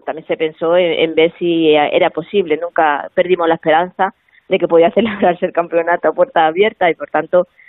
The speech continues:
eh, simplemente que el sistema es diferente, ¿no? En el que se hay que hacer, pero bueno, ya una parte ya se ha hablado con Dorna para que se pueda liberar ese dinero de la, de las entradas y la semana que viene habrá un consejo de administración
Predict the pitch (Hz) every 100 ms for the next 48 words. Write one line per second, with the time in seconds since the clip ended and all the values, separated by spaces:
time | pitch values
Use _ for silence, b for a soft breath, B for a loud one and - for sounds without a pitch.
0 | b - 160 160 151 143 160 175 165 160
1 | 160 175 175 165 165 - 160 156 156 160
2 | 170 151 139 113 71 95 180 135 131 135
3 | - 143 139 143 - 202 - 160 156 139
4 | - b b - 180 170 165 - 180 -
5 | - 160 156 - 156 151 170 190 233 254
6 | 175 147 139 - 127 135 147 143 139 143
7 | 139 143 143 143 131 143 135 135 131 123
8 | - B B - 156 143 156 165 233 240
9 | 254 233 165 147 135 143 147 156 151 151
10 | 147 143 147 151 147 139 147 147 - 165
11 | 185 202